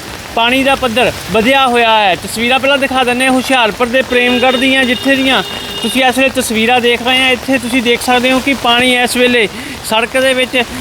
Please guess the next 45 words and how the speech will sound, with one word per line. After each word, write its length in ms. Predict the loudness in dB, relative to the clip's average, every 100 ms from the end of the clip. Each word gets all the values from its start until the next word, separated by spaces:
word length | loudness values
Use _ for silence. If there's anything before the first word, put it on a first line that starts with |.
| -4
ਦਰਿਆ 380 | 2 2 4 2
ਦੀ 140 | 2 0
ਤਰ੍ਹਾਂ 240 | 0 0
ਪਾਣੀ 300 | 0 0 2
ਵਗ 220 | 2 0
ਰਿਹਾ 180 | 2 2
ਹੈ, 140 | 2 2
ਕਿਉਂਕਿ 460 | 0 0 0 -2 -4 -8 -2
ਬੀਤੀ 380 | 0 2 2 2
ਰਾਤ 260 | 2 0 0
ਤੋਂ 160 | 0 0 -2
ਹੁਸ਼ਿਆਰਪੁਰ 600 | -4 0 2 0 0 0
ਵਿੱਚ 260 | 0 0 -4 -6 -14 -8 0
ਤੇਜ਼ 280 | 2 4 2
ਬਾਰਿਸ਼ 480 | 2 2 0 2
ਹੋ 120 | 2 2
ਰਹੀ 220 | 2 2
ਹੈ 80 | 2
ਤੇ 180 | 2 2 2
ਇਸ 140 | 2
ਵੇਲੇ 300 | 2 2 2
ਦੀ 180 | 2 2
ਗੱਲ 160 | 0 0
ਕੀਤੀ 300 | -2 0 2
ਜਾਵੇ 240 | 2 2
ਤਾਂ 220 | 0 -2 -2 -8 -2 0
ਇਸ 160 | 0 0
ਵੇਲੇ 280 | 0 2 2
ਵੀ 200 | 0 -2 -6 -2
ਬਾਰਿਸ਼ 440 | 2 2 2 -2 0
ਰੁਕ 240 | 0 0
ਨਹੀਂ 260 | 0 2 4
ਰਹੀ 260 | 4 2 -2 -6 -8 -8 -2
ਤੇ 60 | 0
ਬਾਰਿਸ਼ 380 | 2 2 2 2
ਦੇ 140 | 0
ਕਾਰਨ 420 | 2 2 2 -2 -6 -10 -8 -2
ਲੋਕਾਂ 360 | 2 2 2 2
ਦੇ 120 | 2
ਘਰਾਂ 360 | 2 2 2 2
ਦੇ 120 | 2
ਵਿੱਚ 180 | 2 0
ਪਾਣੀ 320 | 0 2 2
ਵੜਨ 240 | 2 2 2
ਨੂੰ 220 | 2